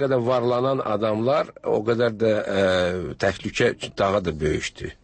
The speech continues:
Kasıb adamların həmişə özünü sakit aparırlar.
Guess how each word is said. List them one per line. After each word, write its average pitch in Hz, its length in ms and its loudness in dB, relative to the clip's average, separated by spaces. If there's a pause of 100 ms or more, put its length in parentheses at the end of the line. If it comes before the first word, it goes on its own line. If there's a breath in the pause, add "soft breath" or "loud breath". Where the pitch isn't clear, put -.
(600 loud breath)
Kasıb 139 360 0
adamların 120 540 2
həmişə 123 400 0 (220)
özünü 107 240 0 (180)
sakit - 440 -2
aparırlar. 82 520 -2